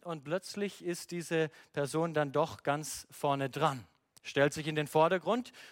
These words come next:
und tut so, als hätte sie den Großteil der Arbeit getan. Sie rühmt sich mit etwas, was sie nicht geleistet hat. Es steht der Person nicht zu,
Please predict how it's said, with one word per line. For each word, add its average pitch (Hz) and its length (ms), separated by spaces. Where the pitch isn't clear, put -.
und 220 220
tut 226 240
so, 247 120
als 208 220
hätte 214 200
sie 214 300
den 180 180
Großteil 160 580
der 143 180
Arbeit 120 560
getan. 104 500
Sie 170 220
rühmt 208 280
sich - 320
mit 151 220
etwas, - 640
was 127 160
sie 135 100
nicht - 540
geleistet 104 640
hat. - 180
Es - 160
steht - 460
der 151 100
Person 156 480
nicht - 300
zu, 139 420